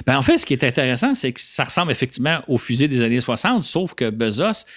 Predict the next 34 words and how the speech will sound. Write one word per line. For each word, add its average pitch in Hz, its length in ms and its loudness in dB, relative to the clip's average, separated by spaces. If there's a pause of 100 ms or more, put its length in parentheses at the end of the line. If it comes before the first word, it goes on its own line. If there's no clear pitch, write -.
(240)
bénéficie 120 540 0
de 143 120 2
tous 185 260 -4
les 120 220 0
progrès 117 760 -2
technologiques 123 760 -6
qui - 120 -8
ont 98 420 -4
eu 117 140 4
lieu 117 400 0
au 101 120 -4
cours 127 180 -4
des 101 100 -4
soixante - 360 -4
dernières 95 340 -4
années. 139 260 -2 (500)
On 107 120 -6
peut 156 100 -2
aussi 151 300 -2
peut-être - 420 -6
préciser 113 520 -4
que 101 720 -4
la, 98 480 -6 (120)
la, 95 800 -10
le, 85 220 -14 (680)
le 98 120 -2
système - 480 -4
a 107 100 -2
réalisé 95 560 -4
ses 95 480 -6
onze 131 260 -2
premières 104 380 -6
missions, 110 540 -6
euh, 92 260 -6